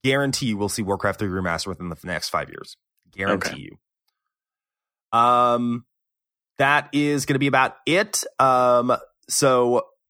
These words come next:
Speaker 1: we are gonna go ahead and just give a quick shout out to a couple of countries right now that have been listening really heavily. Of course, the U S, the U K,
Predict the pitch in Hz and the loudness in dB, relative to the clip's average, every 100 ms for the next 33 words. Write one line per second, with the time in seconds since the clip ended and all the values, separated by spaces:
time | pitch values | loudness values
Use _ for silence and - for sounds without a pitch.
0 | _ 117 123 139 135 143 143 139 139 113 | _ -8 -2 2 2 2 2 2 0 -2
1 | 143 127 - 196 196 - - 175 180 160 | -4 -4 0 0 0 0 2 4 4 4
2 | 160 170 - _ _ _ _ - - 131 | 2 -2 -16 _ _ _ _ -8 -2 2
3 | 127 123 123 120 120 120 123 - 151 147 | 2 2 2 2 2 2 0 -2 -4 -2
4 | 143 - 127 123 120 120 - 160 156 151 | -2 2 4 4 4 0 -2 -4 -4 -4
5 | 151 147 143 139 135 135 185 180 190 185 | -2 0 0 0 -2 0 0 0 -2 0
6 | 170 - 120 175 165 139 147 143 143 131 | -2 -4 -2 0 0 0 0 0 0 -2
7 | - 156 143 151 139 135 131 131 127 127 | -2 -4 -2 -2 0 2 0 -2 -6 -6
8 | 120 139 | -4 -4